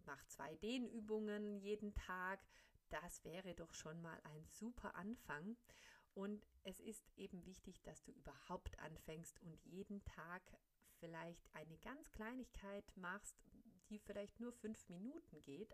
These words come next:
aber du machst sie jeden Tag. Und du wirst sehen, wenn du das jeden Tag machst, nach vier Wochen oder vielleicht schon nach drei Wochen, merkst du, wenn du es mal einen Tag nicht machst,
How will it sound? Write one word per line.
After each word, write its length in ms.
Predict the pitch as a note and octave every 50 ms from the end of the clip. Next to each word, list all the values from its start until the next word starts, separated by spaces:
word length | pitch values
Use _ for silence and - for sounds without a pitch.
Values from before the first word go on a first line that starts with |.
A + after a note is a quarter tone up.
| - -
aber 380 | D#3+ D3 D3+ D#3 E3+ G#3+ C4+ C#4 - - - - - - - - - - - - _
du 240 | - F#3 G3 G#3+ G3 - -
machst 420 | - - - - - - - - -
sie 240 | - F#3 G3 G3 - - - -
jeden 440 | D#3 D#3+ F3 F#3 - G3 F#3+ F#3+ -
Tag. 380 | - - D#3 D3 D3+ C#3 C#3 - -
Und 240 | - F#3 F#3+ F#3+ - - - - - - -
du 140 | - F3 E3 D#3
wirst 280 | D#3+ D#3+ - - - -
sehen, 260 | B3+ C4 A3+ F3+ -
wenn 160 | - E3 E3
du 100 | D#3+ D3+
das 360 | - D#3 D3 C#3+ - - - -
jeden 600 | D3 D3 F3 G3 A#3 C4+ C#4 - C4 B3 C4 B3+
Tag 300 | - - G3+ G3 G3+ - - - -
machst, 520 | D#3+ D3+ - - - - - - - - - _ - - - - - - - - -
nach 160 | - D#3+ E3 - -
vier 220 | - C#4 D4 C4+ A3
Wochen 360 | - - - - F3 D3+ C#3+ C3+ - -
oder 260 | - - - A2+ A2+
vielleicht 300 | - - D#3+ D#3 - -
schon 140 | - D#3 D#3
nach 140 | D3 - -
drei 360 | - - D#3 D#3+ G#3+ C4 B3+
Wochen, 420 | A3 F3+ E3 - - D3+ C#3+ C3+ C#3 _ _ - - - - - - - - - _ - _ _ - _ _ _ _ _ _ _ -
merkst 360 | D3+ D3+ D#3 F#3+ A3 - -
du, 80 | A3+ G3
wenn 120 | F#3 F3
du 40 | E3+
es 140 | E3+ - D3+
mal 180 | D3+ D3 C#3
einen 240 | D3 C#3+ C#3+ - -
Tag 340 | - - D3 - - - -
nicht 300 | B3+ F4+ G4+ - - -
machst, 520 | - D3+ F3 B3 - - - - - -